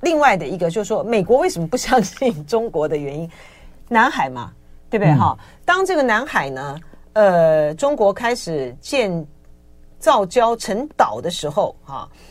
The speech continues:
Speaker 1: 然后这个，然后在南海的主权上面的时候呢，去伸张这样的这个、呃，主权主张，那个美国当然就是很，很，很紧张了哈，这是第一个。第二个呢，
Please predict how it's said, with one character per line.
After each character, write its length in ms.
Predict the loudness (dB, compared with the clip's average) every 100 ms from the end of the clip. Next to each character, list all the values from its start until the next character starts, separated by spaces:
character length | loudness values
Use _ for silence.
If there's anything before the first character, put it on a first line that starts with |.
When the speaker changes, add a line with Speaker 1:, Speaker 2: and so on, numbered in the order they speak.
| -20 -16
Speaker 1:
然 140 | -6 -2
后 260 | 2 0 -2 -8
这 160 | -6
个， 480 | -2 -2 -4 -8 -12 -10
然 100 | -6
后 100 | -2
在 160 | -2
南 200 | -2 -4
海 120 | -6 -8
的 80 |
主 220 | -10 -10 -8
权 200 | -8 -6
上 200 | -6 -4
面 240 | -6 -8
的 100 | -10
时 160 | -12 -8
候 180 | -6 -6
呢， 160 | -8
去 160 | -12 -10
伸 300 | -4 -4 -2
张 240 | -2 -2
这 80 | -2
样 120 | -4
的 140 | -4 -8
这 180 | -10 -8
个、 140 | -6 -6
呃， 80 |
主 180 | -8 -10
权 160 | -8 -8
主 140 | -8
张， 180 | -10 -10 -12 -20 -20 -14 -8
那 60 |
个 40 | -4
美 140 | -2
国 140 | -2 -2
当 120 | -2
然 140 | -2
就 140 | -4 -6
是 160 | -8
很， 200 | -10 -12
很， 360 | -12 -10 -12 -12
很 220 | -14 -12
紧 180 | -10 -8
张 220 | -6 -4
了 80 | -4 -8
哈， 180 | -8 -8
这 100 | -10
是 40 |
第 200 | -8 -8
一 40 | -6
个。 160 | -8 -8 -20 -20 -20 -20 -2
第 100 | 0
二 120 | 2
个 100 | 0
呢， 320 | 0 -2 -4